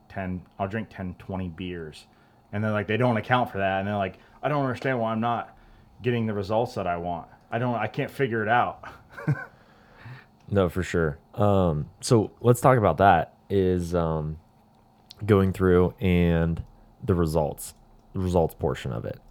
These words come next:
Speaker 2: So we kinda talked about what happens and why you end up losing weight while you can be drinking alcohol, right? It's 'cause it's processing all the other food that you're eating. You technically, it's like being bulimic almost, right? Like, in,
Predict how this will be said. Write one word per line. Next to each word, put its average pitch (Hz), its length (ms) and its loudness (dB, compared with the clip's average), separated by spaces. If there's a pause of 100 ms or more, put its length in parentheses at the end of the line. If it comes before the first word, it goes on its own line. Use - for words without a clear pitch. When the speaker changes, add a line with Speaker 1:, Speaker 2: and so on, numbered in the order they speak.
(160)
Speaker 2:
So 92 480 6
we 104 120 0
kinda 139 260 2
talked 107 280 4
about 85 400 4
what 92 260 4
happens 80 580 -2
and 85 240 -2
why 82 240 6
you 82 240 2
end 80 120 2
up 76 140 -2
losing 76 420 2
weight 73 340 2 (240)
while 78 500 0
you 82 160 -2
can 78 240 -4
be 80 120 -2
drinking 73 420 -6
alcohol, 69 460 -8 (120)
right? 76 300 -2 (320)
It's - 100 -20
'cause 85 180 0
it's 78 140 -6
processing 80 600 0
all 82 180 4
the 87 140 4
other 78 160 4
food 85 240 0
that 76 120 2
you're 67 140 -6
eating. 76 400 -2 (540)
You 120 120 0
technically, 113 500 4
it's 90 120 -2
like 92 160 4
being 87 240 2
bulimic 69 420 -4
almost, 65 320 -10
right? 82 260 0 (100)
Like, 78 300 -2
in, 87 200 -2